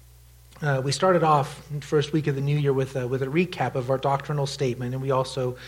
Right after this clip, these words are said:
read the Apostles' Creed. I had invited you at the time, and I always invite you, if, um, there's any questions, if there's anything that, um, concerns you about that, uh, to approach me with those. And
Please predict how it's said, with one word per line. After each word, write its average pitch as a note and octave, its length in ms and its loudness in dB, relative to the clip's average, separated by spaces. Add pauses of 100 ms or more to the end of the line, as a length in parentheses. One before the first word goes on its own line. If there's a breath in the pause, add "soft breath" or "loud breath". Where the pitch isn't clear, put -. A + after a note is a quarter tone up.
(200 loud breath)
read C3+ 180 0
the C#3 140 0
Apostles' C3+ 560 0
Creed. C3 480 -2 (720 loud breath)
I D#3+ 60 2
had C3+ 240 0
invited E3+ 440 2
you D3+ 80 2
at C#3 60 2
the C3+ 80 -4
time, D3+ 300 -2
and C3+ 100 0
I C3+ 80 0
always C#3 260 0
invite B2 320 -2
you, A#2+ 240 -4
if, C#3 260 -8
um, B2 200 -4
there's B2+ 140 -2
any D3 120 -2
questions, C3 540 -4
if A#2 100 -10
there's B2+ 200 -2
anything C#3 440 -4
that, B2 380 -4
um, B2 160 -6
concerns E3+ 480 -2
you C#3+ 80 -4
about A#2+ 240 -8
that, A#2+ 260 -8
uh, C3 120 -4
to D#3 120 -8
approach A3+ 360 -4
me C#3 80 -4
with A#2 200 -6
those. A#2 240 -10
And B2+ 120 -6